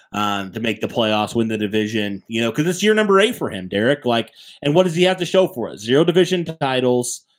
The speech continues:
you know, two playoff berths, one playoff win, and you missed the playoffs the last three straight years. So,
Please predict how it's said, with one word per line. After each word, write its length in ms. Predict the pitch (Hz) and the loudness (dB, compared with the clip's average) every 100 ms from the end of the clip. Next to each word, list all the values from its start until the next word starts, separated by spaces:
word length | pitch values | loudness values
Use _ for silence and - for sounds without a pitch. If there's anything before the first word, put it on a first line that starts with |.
| _ - | _ -6
you 100 | 113 | -4
know, 120 | 104 - | -4 0
two 180 | 185 180 | 0 2
playoff 460 | - 160 147 - | 2 0 0 -4
berths, 240 | 135 131 - | -2 -2 -2
one 340 | 117 131 170 | -4 -2 -2
playoff 420 | - 165 160 143 117 | 0 2 2 0 -4
win, 380 | 113 107 107 110 _ _ _ _ | -4 -2 -4 -8 _ _ _ _
and 160 | 127 135 | -6 0
you 120 | 143 131 | -2 -2
missed 300 | 139 185 - | -2 -2 -2
the 80 | |
playoffs 540 | 165 175 190 135 120 - | -2 2 2 2 -4 -4
the 60 | |
last 360 | 135 127 127 - | -4 -4 -4 -4
three 160 | 151 151 | 0 0
straight 320 | - 147 123 | 2 0 0
years. 300 | 120 113 - | 0 -2 -4
So, 580 | - - 143 127 117 107 | -10 -6 0 2 2 -2